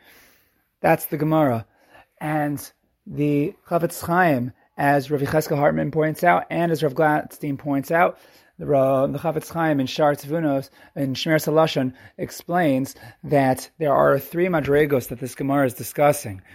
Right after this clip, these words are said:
that there are those who are insulted but don't insult others, meaning you might stick up for yourself, you might say something back,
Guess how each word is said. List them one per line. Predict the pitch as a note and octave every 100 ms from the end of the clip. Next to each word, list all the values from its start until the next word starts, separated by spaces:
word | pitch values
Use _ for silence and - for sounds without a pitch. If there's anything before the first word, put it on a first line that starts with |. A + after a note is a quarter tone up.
| - -
that | B2+ A#2+
there | C#3+
are | C3+
those | B2+ D#3+ F3
who | E3
are | D3+ D3
insulted | C#3 C3+ - E3 E3+ D3
but | B2+ A#2+
don't | C#3 C#3
insult | B2+ - B2 A#2
others, | A#2 A2 C#3 E3 - A#2 A#2
meaning | - F#3+ F3 C3+ - _ _ -
you | E3+
might | G3 F#3
stick | - D#3+
up | F3+ G#3+
for | -
yourself, | D3 B2+ - A#2+ D3+
you | D#3
might | F3 D#3
say | - D#3+ F#3+
something | G3 D#3+ C#3 C#3 C3+
back, | E3+ G3+ E3+ -